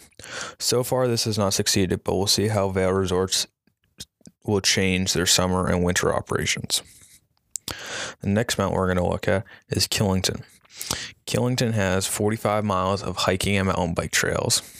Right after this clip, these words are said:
an eighteen-hole P G A level golf course. Killington also has lift access mountain biking that's been running for over twenty-five years, with technical trail features, jumps, and other obstacles.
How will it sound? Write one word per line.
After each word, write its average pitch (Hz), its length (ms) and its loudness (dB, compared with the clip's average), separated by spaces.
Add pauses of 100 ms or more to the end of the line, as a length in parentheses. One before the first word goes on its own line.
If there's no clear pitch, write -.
(560)
an 101 120 4
eighteen-hole 104 840 0
P 101 220 2
G 98 220 2
A 98 100 2
level 95 560 0
golf 95 260 2
course. - 800 -2 (540)
Killington 123 380 2
also 110 320 2
has 104 320 2
lift 104 340 0
access 101 440 0
mountain 101 300 2
biking 92 380 0
that's 90 240 2
been 92 140 0
running 92 200 2
for 90 160 0
over 90 160 0
twenty-five 92 560 0
years, 85 340 0 (380)
with - 120 -2
technical 120 420 0
trail 98 260 2
features, 95 560 0
jumps, 95 400 0
and 90 140 2
other 90 200 2
obstacles. - 680 0